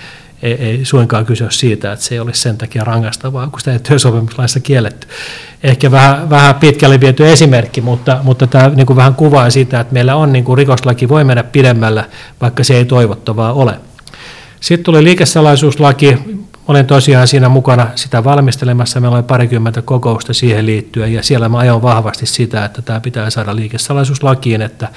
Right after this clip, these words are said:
tää tilanne on aivan älytön, et-, että niinku työsopimuslaissa on tän tyyppinen tilanne, ja toki olisi ollut hyvä vaihtaa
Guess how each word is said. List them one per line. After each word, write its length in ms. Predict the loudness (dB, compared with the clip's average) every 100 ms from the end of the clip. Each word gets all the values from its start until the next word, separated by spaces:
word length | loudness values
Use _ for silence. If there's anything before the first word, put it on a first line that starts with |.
| -20 -20 -20 -6
tää 120 | -4
tilanne 340 | 0 0 2
on 60 | 2
aivan 220 | 0 0
älytön, 440 | -2 -4 -6 -10 -14 -12
et-, 180 | -12 -8
että 240 | -10 -8 -8
niinku 280 | -8 -10 -6
työsopimuslaissa 880 | -6 -6 -8 -8 -6 -6 -8 -6
on 100 | -4
tän 220 | 0 0 2
tyyppinen 500 | 0 -2 -2 -2 -4 -12 -20 -4
tilanne, 340 | 0 2 2
ja 100 | 0
toki 300 | 0 -2 0
olisi 260 | -2 0 0
ollut 160 | 0 0
hyvä 200 | 0 0
vaihtaa 380 | -2 -4 -6